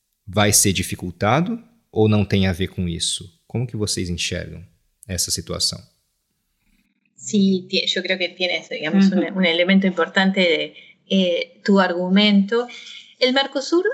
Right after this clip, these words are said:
Speaker 2: hay que decir, bueno, cuando se firma el Tratado de Asunción en mil novecientos noventa y uno, tenía un fuerte foco comercial. Esa era la, la aspiración explícita.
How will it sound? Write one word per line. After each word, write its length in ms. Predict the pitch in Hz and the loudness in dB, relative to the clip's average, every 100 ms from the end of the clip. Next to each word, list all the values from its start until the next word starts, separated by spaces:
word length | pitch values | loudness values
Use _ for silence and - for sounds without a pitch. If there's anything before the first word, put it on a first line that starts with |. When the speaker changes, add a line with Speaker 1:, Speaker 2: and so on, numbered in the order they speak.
| - | -2
Speaker 2:
hay 140 | 240 | -2
que 120 | 247 | -2
decir, 440 | 262 240 - 226 233 | -2 0 0 0 0
bueno, 260 | 214 185 | 0 -2
cuando 220 | 156 160 170 | -6 -10 -8
se 140 | 196 | -6
firma 240 | 226 233 | -2 0
el 80 | 240 | 0
Tratado 400 | 196 196 208 208 | 0 0 2 4
de 600 | 196 170 165 156 147 151 156 | 4 2 0 -4 -8 -8 -8
Asunción 520 | 175 190 180 220 233 | -4 -2 -2 0 2
en 100 | 196 | 2
mil 120 | 170 | 0
novecientos 460 | 180 170 196 196 190 | -2 -2 0 0 0
noventa 300 | 185 190 214 | 2 4 4
y 100 | 202 | 4
uno, 240 | 220 302 | 4 2
tenía 500 | 302 170 180 202 220 - | 0 0 4 4 2 2
un 320 | 190 185 185 | 2 2 0
fuerte 340 | - 196 220 | 0 0 0
foco 680 | 240 - 190 196 233 240 - | -2 -2 -4 0 0 0 -4
comercial. 580 | - 156 147 - 180 - - | -14 -12 -10 -4 -4 -4 -10
Esa 180 | 196 | -4
era 120 | 233 190 | 0 0
la, 200 | 143 - | -2 -6
la 120 | 156 | -6
aspiración 640 | - 165 160 - 185 196 | -6 -6 -4 -2 0 2
explícita. 760 | 220 214 220 202 233 233 294 | 2 2 2 2 2 0 -2